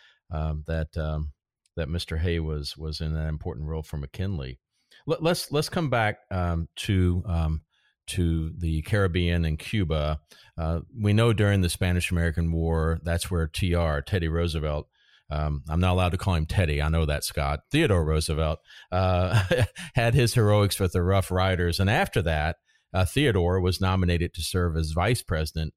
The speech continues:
in McKinley's second term. So his first vice president, uh, Hobart,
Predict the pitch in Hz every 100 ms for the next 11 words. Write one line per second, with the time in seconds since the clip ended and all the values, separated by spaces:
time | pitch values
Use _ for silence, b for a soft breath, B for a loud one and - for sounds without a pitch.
0 | - 85 80 - 87 80 - 107 98 78
1 | - _ - 82 71 - 78 - b b
2 | - 85 76 - - 120 110 - 80 78
3 | - 78 78 80 76 82 78 78 69 _
4 | - 110 80 76